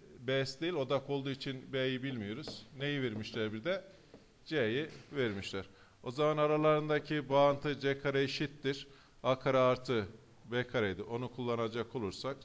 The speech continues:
C kare, A kare artı B kareydi. C'si on altı eşittir. A karesi dokuz B kareden.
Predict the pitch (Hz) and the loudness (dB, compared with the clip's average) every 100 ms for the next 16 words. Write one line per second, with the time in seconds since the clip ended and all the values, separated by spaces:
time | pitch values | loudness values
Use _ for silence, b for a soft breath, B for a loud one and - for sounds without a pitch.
0 | - 107 - 95 120 - B B B - | -8 -6 -4 -4 -4 -8 B B B -6
1 | 120 113 123 113 107 107 110 101 - - | -6 -4 -2 2 4 2 -2 -8 -8 -16
2 | - - - 98 107 131 131 131 139 139 | -20 -20 -10 -6 -4 -2 0 0 0 -6
3 | B B B B - 123 139 143 151 151 | B B B B -6 2 4 4 2 2
4 | 143 - 123 131 135 113 101 - 127 131 | 0 -2 -2 0 2 2 0 -2 -2 0
5 | - 139 135 - 127 - B B - 131 | 0 -2 -2 -4 -4 -6 B B -2 -2
6 | 127 139 127 - 127 120 117 131 113 - | 0 0 0 0 -4 -4 -2 -2 -4 -4
7 | - - - 107 123 - 110 95 117 | -14 -18 -12 -4 -4 0 0 0 -2